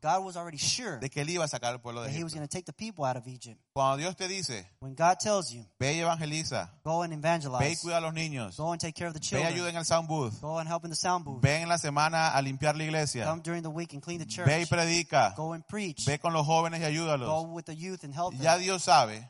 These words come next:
Speaker 1: God knows
Speaker 2: que tú lo puedes hacer.
Speaker 1: that you can do it.
Speaker 2: No confíes en ti mismo.
Speaker 1: Do not trust in your own self.
Speaker 2: Confía en Jesús.
Speaker 1: Trust in Jesus.
Speaker 2: Amén.
Speaker 1: Amen.
Speaker 2: Confía en Dios que sí lo puedes hacer.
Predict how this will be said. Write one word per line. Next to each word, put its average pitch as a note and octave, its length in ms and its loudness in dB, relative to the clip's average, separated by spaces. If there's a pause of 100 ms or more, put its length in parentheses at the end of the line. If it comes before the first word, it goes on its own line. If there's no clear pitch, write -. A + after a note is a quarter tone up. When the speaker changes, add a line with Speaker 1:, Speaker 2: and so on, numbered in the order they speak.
(180)
Speaker 1:
God F#3 240 4
knows G3+ 400 -6
Speaker 2:
que D3+ 80 -4
tú G3+ 140 -14
lo A#3 100 -8
puedes A3+ 240 -8
hacer. A3 300 -10
Speaker 1:
that C3+ 160 -6
you C#3+ 60 -2
can C#3+ 120 0
do B3 220 0
it. C3+ 100 -8 (1000)
Speaker 2:
No D#3 120 -8
confíes F#3+ 480 -4
en F3+ 140 -8
ti F3+ 180 -14
mismo. F3+ 400 -12
Speaker 1:
Do C3+ 80 -8
not D3 240 -2
trust E3 260 -4
in C#3 80 -12
your B2 140 -10
own C#3 120 -8
self. F#3 540 2 (160)
Speaker 2:
Confía E3+ 420 -8
en F#3 60 -10
Jesús. F3 640 -12
Speaker 1:
Trust E3+ 320 -2
in F3 100 -10
Jesus. D#3 440 -2
Speaker 2:
Amén. G3+ 420 0
Speaker 1:
Amen. C#3 220 2
Speaker 2:
Confía F#3+ 160 2
en F#3+ 80 -4
Dios G3+ 240 2
que D#3+ 80 -6
sí - 100 -8
lo F3+ 120 0
puedes F3 220 0
hacer. E3 380 0